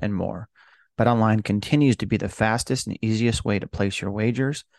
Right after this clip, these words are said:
including live betting and your favorite casino and card games available to play right from your phone. Head to the website or use your mobile device to sign up today and get in on the action.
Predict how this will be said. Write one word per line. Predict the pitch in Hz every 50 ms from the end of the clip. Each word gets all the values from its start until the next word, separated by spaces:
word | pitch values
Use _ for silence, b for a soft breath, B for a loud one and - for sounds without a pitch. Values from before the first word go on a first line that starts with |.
| _ _ -
including | 107 101 - 110 101 101
live | 101 98 101 107 123 127 120
betting | 117 113 110 110 107 104 -
and | - 107
your | 95 92
favorite | 92 - - 110 113 113 - 117 -
casino | - 104 - - - 117 113 117 117
and | 113 110
card | - - - 104 101 104
games | - - 87 92 90 98 - B B B B B B B B -
available | 107 107 110 107 107 107 107 104 101
to | - -
play | - 107 98 90 95 101 - b b b b b b
right | - 110 107 104
from | - 120 110 110
your | 107
phone. | 104 - - 85 - - - - - _ _ b b b b b b b b b b
Head | - -
to | 143
the | 139 135
website | 113 123 135 135 127 - - 143 143 - -
or | - 117
use | 107 113 113 107
your | - 104
mobile | 104 107 110 120 120 127
device | 135 - 131 104 113 113 117 120 -
to | - -
sign | - - - 110 107 113 120
up | 117 - -
today | - 113 101 101 90 - - 101 - _ _ _ _ _ _
and | - 120 104 101
get | 95 120 110
in | 113 110 104
on | 101 98
the | 98 98 92
action. | 92 90 90 - - - - - 101